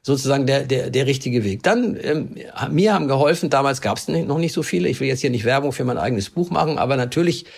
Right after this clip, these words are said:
ähm, in meinem Buch ist hinten auch eine Literaturliste drin. Es gibt wahnsinnig hilfreiche Bücher, die einem schon mal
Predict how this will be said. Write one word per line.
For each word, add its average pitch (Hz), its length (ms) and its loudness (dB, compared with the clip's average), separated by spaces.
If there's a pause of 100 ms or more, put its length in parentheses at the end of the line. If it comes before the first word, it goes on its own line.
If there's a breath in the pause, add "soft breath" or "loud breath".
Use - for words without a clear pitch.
(240 loud breath)
ähm, 127 220 -4
in 117 120 -6
meinem 143 200 0
Buch 143 160 -2
ist - 160 -2
hinten 156 240 0
auch 113 200 0
eine 120 300 2
Literaturliste 127 800 0
drin. 127 260 2 (100)
Es - 100 -14
gibt 117 180 -2
wahnsinnig 170 420 -2
hilfreiche 151 400 -2
Bücher, 117 400 -4 (240)
die 139 120 2
einem 131 160 -2
schon 135 200 -2
mal 123 440 0